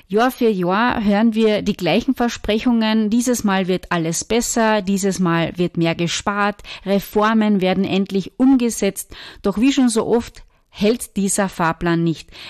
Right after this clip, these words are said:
In Wahrheit hätte sie schon letztes Jahr müssen das Budget vorlegen, dem Gemeinderat vorlegen zur Diskussion und am Ende haben immer noch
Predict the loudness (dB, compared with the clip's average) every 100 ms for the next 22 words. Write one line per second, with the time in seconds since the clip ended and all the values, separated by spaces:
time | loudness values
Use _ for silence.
0 | -4 0 2 0 0 -2 0 -2 0 0
1 | 0 -2 -6 -4 -2 0 -2 -2 0 2
2 | 2 2 2 0 0 -2 -2 -4 -2 -2
3 | -2 -2 -2 0 2 2 2 0 -2 -14
4 | -4 -2 0 0 0 2 2 0 0 -2
5 | -4 -2 2 2 0 0 -2 -4 -8 0
6 | 0 2 -2 -2 -2 0 2 2 0 -10
7 | -4 -2 0 -2 -2 -2 2 4 4 0
8 | -4 _ -4 0 2 2 2 0 -2